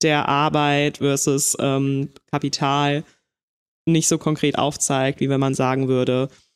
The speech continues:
die Gewinne werden von den ArbeiterInnen erwirtschaften, erwirtschaftet, landen aber bei den UnternehmerInnen, Milliardären und so weiter.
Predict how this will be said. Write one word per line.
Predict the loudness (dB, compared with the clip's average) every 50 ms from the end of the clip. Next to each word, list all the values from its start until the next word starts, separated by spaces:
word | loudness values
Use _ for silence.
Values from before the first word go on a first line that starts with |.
| _ _ _ -4
die | 0 0 2 2 2 0 0 -2 -4 _ _ -4
Gewinne | -2 0 2 4 4 4 4 4 4 2 2 2 0 -4 _ _ _ _ 0
werden | 0 2 2 2 0
von | 0 0
den | 0 0
ArbeiterInnen | 0 0 0 0 0 0 0 0 2 0 0 2
erwirtschaften, | 2 0 0 0 0 -2 -2 -4 -6 -8 -6 -6 -6 -4 _ -4
erwirtschaftet, | 0 0 0 0 0 -2 -2 0 -2 -4 -4 -6 -18 _ _ -4
landen | -2 0 0 0 -2 -2 -4 -4
aber | -2 -2 0 0 0 -2 -2 -4 -6 -8 _ _ -4
bei | -2 -2 0
den | 0 0 0 0 -2 -4 -6 -8 _ _ _ _ _ -4
UnternehmerInnen, | -2 -2 0 0 0 2 2 2 2 0 0 0 0 0 0 0
Milliardären | 0 0 -2 -2 -2 0 0 0 0 0 0 -2
und | -2 -2
so | -4 -4 -6
weiter. | -6 -6 -6 -6 -6 -8 -10